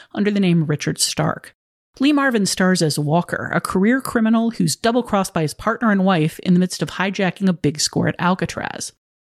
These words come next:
Left for dead, he nonetheless returns to carve his way through the California underworld in search of the ninety-three thousand dollars that will,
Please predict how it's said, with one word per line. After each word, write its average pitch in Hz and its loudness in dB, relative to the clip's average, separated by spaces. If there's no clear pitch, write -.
Left - -4
for 233 -6
dead, 226 0
he - 0
nonetheless 262 2
returns 220 0
to - -2
carve 226 0
his 233 0
way 190 2
through 233 2
the - 0
California 202 2
underworld 170 0
in 165 2
search - 0
of 180 -6
the 165 -4
ninety-three 202 0
thousand 185 0
dollars 170 2
that 240 -6
will, 233 0